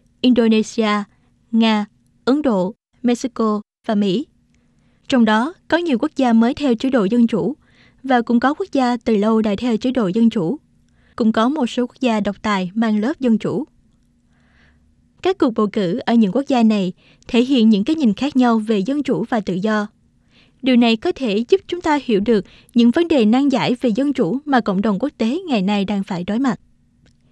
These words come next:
Indonesia, triều đại chính trị của Jokowi sắp hình thành. Indonesia là quốc gia đông dân nhất Đông Nam Á và đông dân thứ tư trên thế giới. Đất nước này sẽ tổ chức bầu cử tổng thống vào ngày mười bốn tháng hai năm hai nghìn không trăm hai mươi bốn.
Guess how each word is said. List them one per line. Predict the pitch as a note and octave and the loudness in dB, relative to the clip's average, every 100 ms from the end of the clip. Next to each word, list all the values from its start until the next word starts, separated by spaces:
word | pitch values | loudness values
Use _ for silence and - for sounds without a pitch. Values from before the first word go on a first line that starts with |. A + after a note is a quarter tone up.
| _ _ _ _ - | _ _ _ _ 2
Indonesia, | C4+ C4 A#3 A3+ - - A3+ G#3+ G#3 - _ - | 4 6 4 2 0 -2 -2 0 -4 -8 _ -2
triều | C#4 | 2
đại | A#3 G#3+ | 2 2
chính | A3 E4+ | 0 -2
trị | D4 G#3 | 0 0
của | G3+ A#3 | 0 -2
Jokowi | A3 A#3+ A#3 G#3+ A3 | 0 -2 0 0 0
sắp | - D#4 | -2 -2
hình | A3+ | -2
thành. | G3 G3+ F#3 F3+ _ _ _ _ _ _ _ _ _ _ _ _ _ | 0 -2 -4 -4 _ _ _ _ _ _ _ _ _ _ _ _ _
Indonesia | B3+ A#3+ A#3 A3 - A#3 A3 G#3+ _ _ B3 | 4 4 4 2 0 -2 -2 -4 _ _ -2
là | A#3 | 0
quốc | D4 - | 0 0
gia | B3 | 2
đông | A3+ A3+ A3+ | 2 2 4
dân | A3 | 4
nhất | B3+ - | 2 2
Đông | A#3+ | 0
Nam | G#3+ G#3 | 2 0
Á | G#3 D#4 - _ - | 0 -4 -10 _ 0
và | B3 | 0
đông | A3 C4 | 2 2
dân | C4 B3 | 4 2
thứ | D4+ | 0
tư | D#4 B3 A3 | 0 0 0
trên | B3 | 0
thế | A3+ C4 | 2 0
giới. | A#3 A#3 F4+ - _ _ _ _ _ _ _ _ | 0 -2 -4 -8 _ _ _ _ _ _ _ _
Đất | C4 E4+ | -4 -2
nước | F#4 D#4+ | -2 0
này | C4 A3 | 2 2
sẽ | - A3+ | 0 0
tổ | A3 | 0
chức | G#3+ F4+ - | 0 0 0
bầu | B3 | -2
cử | - G3 | -2 -2
tổng | G#3 A3 | 0 0
thống | A#3 D#4 F#4 | 2 0 0
vào | B3 | 2
ngày | A3 G3 | 2 2
mười | F#3 | 0
bốn | G3+ A#3 | 0 -2
tháng | C#4 | -2
hai | C4 A#3 G#3+ | -2 2 4
năm | G#3+ | 2
hai | A3 | 2
nghìn | A3 F#3+ | 0 -2
không | - G#3+ | -2 0
trăm | A3+ | 0
hai | G#3+ | 2
mươi | G#3+ G3+ | 2 0
bốn. | G#3 A#3 | 0 -2